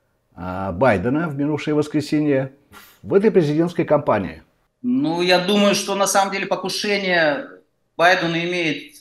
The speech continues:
Speaker 2: достаточно такое второстепенное отношение. Это не причина, почему он снялся с гонки, разумеется, не основная причина.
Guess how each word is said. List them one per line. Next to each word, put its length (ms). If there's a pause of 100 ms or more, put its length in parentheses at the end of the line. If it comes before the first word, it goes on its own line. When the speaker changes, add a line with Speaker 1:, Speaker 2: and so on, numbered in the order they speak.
(160)
Speaker 2:
достаточно 720
такое 300
второстепенное 640
отношение. 560 (880)
Это 220
не 240
причина, 440
почему 360
он 40
снялся 440
с 80
гонки, 580 (360)
разумеется, 760 (360)
не 140
основная 560
причина. 460